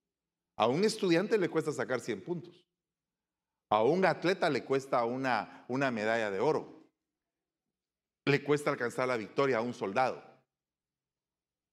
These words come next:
Por eso es que la Biblia nos compara con soldados, con atletas, con labradores, con pescadores. No sé en qué etapa estés tú de trabajo,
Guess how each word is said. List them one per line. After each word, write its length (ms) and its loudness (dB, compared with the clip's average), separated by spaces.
Por 140 4
eso 160 0
es 60 -4
que 120 2
la 140 4
Biblia 280 0
nos 140 -4
compara 400 0
con 160 -6
soldados, 560 0
con 220 -4
atletas, 680 -2
con 200 2
labradores, 840 0
con 220 -2
pescadores. 1000 -2
No 200 0
sé 220 -2
en 100 -4
qué 60 0
etapa 320 0
estés 340 -4
tú 160 -2
de 100 4
trabajo, 680 -2